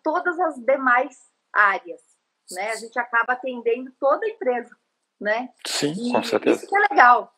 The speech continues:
Speaker 1: isso que é legal, porque a gente acaba sabendo e conhecendo um pouquinho do todo. Por isso
Speaker 2: Sim.
Speaker 1: que network é importante.
Speaker 2: Com certeza. Mas aí uma coisa que sempre colocam, né,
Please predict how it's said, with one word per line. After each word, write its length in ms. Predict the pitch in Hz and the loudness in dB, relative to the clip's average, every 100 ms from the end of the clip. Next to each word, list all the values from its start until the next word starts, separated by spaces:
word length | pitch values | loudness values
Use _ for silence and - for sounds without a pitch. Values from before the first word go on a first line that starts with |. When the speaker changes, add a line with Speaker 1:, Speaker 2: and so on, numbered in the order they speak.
| - | -14
Speaker 1:
isso 180 | 254 320 | -10 -4
que 80 | - | -2
é 40 | |
legal, 360 | 330 269 262 254 | -2 2 2 0
porque 160 | 202 | -8
a 60 | 233 | -8
gente 200 | 254 269 | -6 -6
acaba 280 | 269 285 320 | -4 -4 -2
sabendo 520 | 330 277 320 359 381 _ _ _ _ | -2 -2 -8 -8 -10 _ _ _ _
e 100 | 294 | -8
conhecendo 500 | 320 311 311 294 277 | -4 -4 -4 -6 -6
um 80 | 269 | -2
pouquinho 380 | 294 294 262 262 | -2 -2 -4 -6
do 120 | 294 | -6
todo. 340 | - 170 156 151 147 - - - - - - - | -4 -4 -4 -12 -12 -12 -12 -16 -14 -10 -6 -2
Por 120 | 233 | 0
isso 100 | 240 | 6
Speaker 2:
Sim. 120 | 240 | 6
Speaker 1:
que 60 | 247 | 8
network 540 | 302 302 320 285 320 | 4 2 4 4 2
é 20 | |
importante. 840 | 311 302 311 311 277 240 247 - 233 - - - - - - 190 | -8 2 2 2 -4 -4 -8 -10 -8 -8 -14 -20 -20 -12 -6 0
Speaker 2:
Com 200 | - 120 | 4 4
certeza. 480 | 113 - 151 143 117 - - - - | 4 4 6 6 4 2 -18 -6 2
Mas 200 | 247 302 | 4 6
aí 80 | 359 | 8
uma 160 | 359 | 6
coisa 180 | - 285 | 6 0
que 100 | 285 | 0
sempre 240 | 262 302 | 0 0
colocam, 520 | - 254 170 226 175 131 | 6 8 8 4 0 0
né, 340 | 135 160 | 2 4